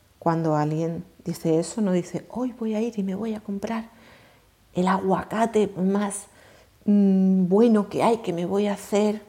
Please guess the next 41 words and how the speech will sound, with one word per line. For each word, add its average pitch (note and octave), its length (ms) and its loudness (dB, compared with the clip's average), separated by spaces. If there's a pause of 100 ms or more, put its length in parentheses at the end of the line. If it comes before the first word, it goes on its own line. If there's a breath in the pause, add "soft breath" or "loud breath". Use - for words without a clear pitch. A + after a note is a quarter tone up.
(280 loud breath)
una F#3+ 260 -2
tostada F#3 540 0
de D#3+ 100 0
pan F#3 220 -2
de F3 80 -4
centeno F3+ 480 -2
con E3+ 140 -4
aguacate", E3 420 -4
que - 60 -14
por - 140 -16
cierto - 280 -10
eso F3+ 120 -12
está - 160 -10
delicioso, G3 480 -4 (180)
pero C#4 340 -2 (180)
no, E3 160 -6 (580 loud breath)
no, F3+ 140 -4 (100)
pensamos A3+ 580 -2
en G#3+ 140 0
cosas G#3+ 560 -2
hipercalóricas, F3+ 1120 -2
con E3 200 -10
mucho D#3 240 -10
azúcar, - 560 -10 (160)
con E3 160 -12
mucha D#3+ 260 -16
grasa, E3 560 -10 (380 loud breath)
o F3+ 80 -4
"me E3+ 140 0
voy F3 180 -4
a F#3 100 -4
ir F#3 280 -6
a F3+ 40 -8
esa F3+ 180 -10
hamburguesería F3 720 -8
a - 40 -14
comerme E3+ 460 -12
la F#3 200 -12 (480 loud breath)
hamburguesa - 760 -8
esa - 360 -8
con D3 320 -6